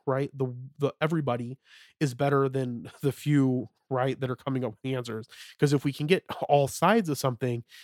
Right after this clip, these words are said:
then it can help us come up with a b-, better idea about what we believe and whether or not maybe we were wrong. 'Cause there's lots of things that I'm wrong on all the time. Hell, my wife proved me wrong earlier today. Like, everybody's, like, I had the,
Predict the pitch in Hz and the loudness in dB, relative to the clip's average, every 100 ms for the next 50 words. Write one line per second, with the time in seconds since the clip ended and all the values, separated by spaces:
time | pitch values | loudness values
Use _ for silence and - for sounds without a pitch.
0 | _ 151 170 170 165 143 143 131 - - | _ 2 2 2 -2 -4 -4 -6 -8 -2
1 | 139 127 - 123 120 - 123 117 110 - | 0 0 -2 -4 -4 -4 -6 -6 -6 -4
2 | 139 127 135 131 127 123 104 127 123 117 | -6 -4 -2 0 -2 -4 -6 -4 -4 -4
3 | - 127 117 113 _ - - 127 131 143 | -6 -4 -4 -6 _ -8 0 0 0 -4
4 | 143 135 123 117 113 131 127 135 - 135 | 0 0 0 -4 -4 -4 -2 -2 2 2
5 | 127 120 127 120 120 113 104 104 104 113 | 2 -2 -4 -2 -4 -4 -6 -6 -6 -6
6 | 95 107 - - - - - 156 214 175 | -8 -14 -20 -18 -16 -10 2 8 8 12
7 | 220 196 151 160 135 120 123 117 - 151 | 12 12 8 8 8 6 4 4 8 10
8 | 220 139 127 143 - 202 135 208 160 120 | 10 8 4 2 0 0 2 4 4 4
9 | 120 175 - - 135 165 151 170 180 185 | 6 6 6 2 2 4 6 8 8 8
10 | 202 202 196 254 208 - - - - 127 | 8 8 6 4 2 -4 -14 -16 -2 -2
11 | 113 - 156 190 180 175 143 - 139 123 | 0 2 6 6 6 6 4 4 4 4
12 | - 151 165 175 165 165 147 | 6 8 8 6 8 8 8